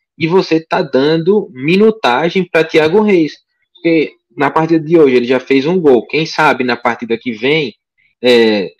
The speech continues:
não sei se Hernani vai começar a titular, se vai ter condição de jogo, mas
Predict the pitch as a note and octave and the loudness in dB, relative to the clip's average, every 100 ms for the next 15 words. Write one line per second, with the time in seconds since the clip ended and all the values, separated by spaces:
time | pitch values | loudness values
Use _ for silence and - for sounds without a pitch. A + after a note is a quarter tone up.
0 | _ - B2+ C3+ B2 A#2+ A2+ G#2+ G#2 G#2 | _ -10 -2 -2 0 -2 -2 -4 -4 -4
1 | - G#2 G#2+ G#2 G#2 A2+ G#2 - G#2 G#2 | -4 -6 -6 -8 -6 -4 -4 -4 -6 -6
2 | A#2 A2 - G2+ G#2 A#2+ D3+ C3 - _ | -6 -8 -8 -6 -4 0 2 0 -8 _
3 | _ _ _ C3 B2 A#2+ A2 - | _ _ _ -2 2 2 0 -4